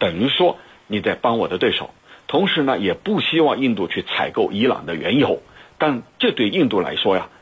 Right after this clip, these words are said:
它很难做到，因为印度认为我是一个独立的、自主的国家，我不可能听信于别人。但是特朗普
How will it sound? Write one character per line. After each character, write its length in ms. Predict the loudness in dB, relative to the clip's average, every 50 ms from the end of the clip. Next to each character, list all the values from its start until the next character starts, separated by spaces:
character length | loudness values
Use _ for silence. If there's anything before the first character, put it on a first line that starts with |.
| -20 _ -6
它 120 | -4 -4
很 240 | -2 -2 -2 -2 -2
难 240 | -2 -2 -2 -4 -2
做 260 | 2 2 2 2 2
到， 240 | 0 -4 -6 -6 -14 -20 -20 -20 -10 -4
因 140 | -2 0
为 80 | 0 2
印 160 | 2 2 2
度 100 | 4 4
认 160 | 4 4 4
为 100 | 2 2
我 160 | 2 2 2 0
是 200 | 0 0 0 0
一 40 |
个 220 | 2 2 0 0 0 -4 -18 -20 _ -20 -20 _ -20 -20 -20 _ -20 -16 -6
独 160 | 0 2 2
立 160 | 4 4 2 0
的、 180 | -2 -4 -8 -8 _ _ _ -4
自 160 | 0 0 0 0
主 180 | 0 -6 -8
的 140 | -8 -12 -10 -6
国 140 | -2 0 0
家， 260 | 2 0 -2 -2 -4 -12 -20 -20 -20 -12 -2
我 100 | -2 -2
不 140 | 0 0 -2
可 200 | -2 -2 -4 -4
能 240 | -2 -2 -4 -4 -8 -10 -4
听 180 | -2 0 0
信 160 | 0 2 2 2
于 140 | 2 0 -2
别 220 | -4 -4 0 2
人。 160 | 2 2 0 -2 -10 -20 -20 -20 -16 -6 -2
但 120 | 0 0
是 120 | 2 0 -2
特 160 | 0 2 2
朗 160 | 2 2 0
普 180 | -2 -6 -10